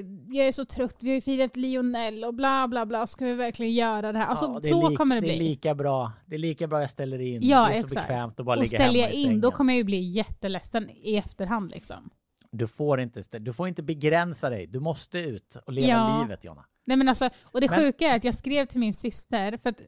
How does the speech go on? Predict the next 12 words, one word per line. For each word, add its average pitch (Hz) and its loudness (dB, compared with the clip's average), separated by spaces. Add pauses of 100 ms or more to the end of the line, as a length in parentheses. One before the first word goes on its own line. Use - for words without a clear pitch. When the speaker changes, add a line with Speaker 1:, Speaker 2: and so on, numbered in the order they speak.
(680)
Speaker 1:
jag 294 6
har 302 6
ju 277 4
varit, 208 2
alltså, 208 -6
så 202 0
här 240 0
stort 190 -2
fan 180 -6
i - -8
tjugo 196 -2
år. 220 -2